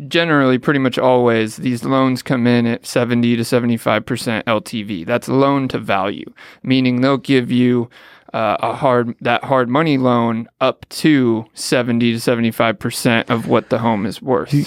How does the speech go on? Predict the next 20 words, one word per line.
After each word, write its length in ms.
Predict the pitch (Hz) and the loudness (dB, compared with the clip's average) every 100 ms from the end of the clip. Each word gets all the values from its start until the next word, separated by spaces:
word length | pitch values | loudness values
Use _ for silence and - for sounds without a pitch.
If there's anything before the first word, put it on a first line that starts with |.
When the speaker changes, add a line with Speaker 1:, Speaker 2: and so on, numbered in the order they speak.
| - | -4
Speaker 2:
you, 200 | - - - | -6 -6 -6
you 140 | 135 - - | -10 -10 -2
Speaker 1:
Or 120 | 139 | 0
its 180 | 117 - - | 0 -4 -4
after 360 | 120 - 98 | -4 -4 -8
repaired 480 | 95 110 120 104 101 | -8 -4 0 0 0
value 440 | 104 98 87 90 - - | 0 0 0 -4 -6 -10
is, 220 | 117 147 - | -10 -10 -10
is, 240 | - - - | -10 -12 -12
I 60 | - | -10
should 160 | - | -10
correct 340 | - 113 104 - | -4 -2 -2 -4
that. 240 | 107 - | -4 -2
The 80 | 131 | 2
retail 460 | 190 185 - 139 113 | 2 2 2 0 2
value 340 | 110 92 104 | 2 2 2
of 140 | 92 | -2
the 60 | - | -6
property 460 | - 104 95 110 104 | -4 -2 -2 -4 -4
once, 480 | 110 104 - - | -4 -8 -12 -16